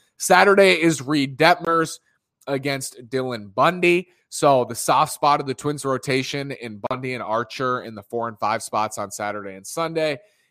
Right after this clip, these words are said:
In Detmer's last five starts, he has a one sixteen E R A with thirty-eight strikeouts. In his previous five starts to these last five starts, he had a five forty E R A and an opponent's O P S of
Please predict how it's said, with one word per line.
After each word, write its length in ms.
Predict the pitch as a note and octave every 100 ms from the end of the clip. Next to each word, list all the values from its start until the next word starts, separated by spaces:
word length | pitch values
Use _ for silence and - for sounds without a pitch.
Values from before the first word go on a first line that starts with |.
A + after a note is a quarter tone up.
| _
In 180 | C#3 C3+
Detmer's 520 | C3+ F3+ G3+ B3 F#3+
last 380 | E3+ E3 F3 -
five 240 | F3 E3+
starts, 400 | - - E3 G3
he 80 | -
has 140 | D3 C3+
a 100 | C3+
one 420 | B2 B2+ D#3+ G3+
sixteen 720 | - - E3+ - - F3 F3
E 160 | D3+ D3
R 280 | B2+ B2+
A 80 | D#3
with 180 | C#3 A2
thirty-eight 560 | - C#3 D3+ E3+ C3 A2
strikeouts. 760 | - B2+ C#3 C#3 A2 G#2 - - _ _ _ -
In 100 | D#3
his 220 | C#3 B2+
previous 640 | - - G#3+ B3 A3 C#3+
five 300 | - C3 A#2
starts 380 | - C3 B2 -
to 120 | A#2+
these 300 | A2 F3+ G3
last 360 | C#3 A2+ A2 -
five 240 | A2 G2+
starts, 440 | - G#2+ G2 G2+ - _ _ -
he 80 |
had 100 | C#3
a 80 | B2 -
five 360 | - C#3 E3 E3
forty 500 | D3+ D#3+ D3 C3 C3
E 40 | C3+
R 240 | A#2+ A#2+
A 120 | B2
and 80 | A#2+
an 80 | G#2
opponent's 440 | G2+ C3+ B2 A2+
O 100 | A#2+
P 200 | A2 A#2+
S 180 | A2 G#2+
of 100 | G2+